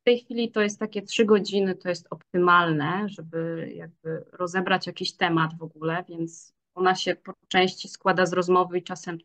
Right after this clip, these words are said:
trwa ona godziny nawet, bo to jest i wprowadzenie do samej pracy tantrycznej, do pracy energetycznej, ale też rozmowa o tem-, temacie, z którym człowiek przychodzi, o intencji,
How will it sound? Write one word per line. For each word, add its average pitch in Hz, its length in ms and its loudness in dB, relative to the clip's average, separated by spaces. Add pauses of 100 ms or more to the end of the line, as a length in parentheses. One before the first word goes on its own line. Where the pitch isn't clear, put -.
(140)
trwa 175 260 4
ona 175 220 2
godziny 180 440 2
nawet, 165 380 -2 (100)
bo 175 80 -4
to 170 140 -8
jest 165 280 -4
i 185 60 -10
wprowadzenie 190 760 0 (840)
do 185 80 0
samej 208 760 2
pracy 220 320 0
tantrycznej, 190 760 -2
do 165 80 0
pracy 175 360 -6
energetycznej, 175 840 -4
ale 180 200 2
też 196 220 -6
rozmowa 196 460 0
o 185 40 -2
tem-, 190 340 -4
temacie, 190 420 0
z - 80 -20
którym 180 280 -6
człowiek 170 340 -4
przychodzi, 160 560 0
o 170 100 2
intencji, 175 720 -2